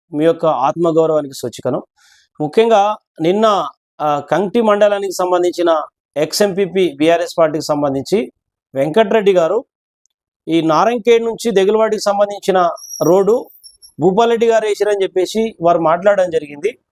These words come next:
తర్వాత కంటి నుంచి పెద్ద గొడవకు సంబంధించిన రోడ్డు అది భూపాలరెడ్డి గారు చేసిరని చెప్పేసి వారు మాట్లాడడం జరిగింది.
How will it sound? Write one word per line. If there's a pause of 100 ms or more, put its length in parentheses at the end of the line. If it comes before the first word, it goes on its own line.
(380)
తర్వాత
కంటి
నుంచి
పెద్ద
గొడవకు
సంబంధించిన
రోడ్డు (280)
అది
భూపాలరెడ్డి
గారు
చేసిరని
చెప్పేసి
వారు
మాట్లాడడం
జరిగింది.